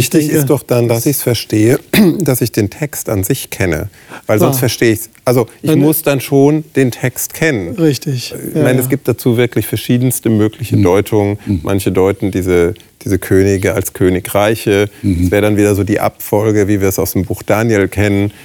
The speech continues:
Speaker 2: Mhm.
Speaker 1: Äh, da gibt's verschiedene Ansätze, was man da reinlegen kann.
Speaker 3: Und ich,
Speaker 1: Aber
Speaker 3: ich meine, er muss ja irgendwie auch eine, eine Absicht gehabt haben, das
Speaker 2: Ja.
Speaker 3: in solche Rätsel zu packen. Wenn ich jetzt den Vers, äh,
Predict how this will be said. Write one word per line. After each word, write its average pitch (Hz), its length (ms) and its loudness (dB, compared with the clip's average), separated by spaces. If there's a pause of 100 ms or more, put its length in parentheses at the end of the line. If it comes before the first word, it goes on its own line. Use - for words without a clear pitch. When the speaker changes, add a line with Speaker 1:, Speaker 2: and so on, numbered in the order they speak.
Speaker 2:
Mhm. 139 180 0
Speaker 1:
Äh, 113 120 2
da 135 100 2
gibt's 135 160 -2
verschiedene 127 540 2
Ansätze, 104 760 0
was 104 200 -4
man 110 200 0
da 95 180 2
reinlegen 101 560 0
kann. 95 400 -2 (1040)
Speaker 3:
Und 120 140 2
ich, 117 80 0
Speaker 1:
Aber 135 80 0
Speaker 3:
ich 131 100 0
meine, 143 160 2
er 131 60 0
muss 139 220 2
ja 143 60 2
irgendwie 135 440 2
auch 127 320 -2
eine, 113 320 2 (160)
eine 107 320 0
Absicht - 500 -4
gehabt 90 460 -6
haben, 113 580 -2
das - 240 0
Speaker 2:
Ja. 143 140 2
Speaker 3:
in 101 120 4
solche 101 380 0
Rätsel 98 560 0
zu - 320 -2 (140)
packen. - 500 -6 (360)
Wenn 101 100 2
ich 98 120 2
jetzt - 220 -2
den 98 140 2
Vers, 92 420 0 (640)
äh, 98 240 0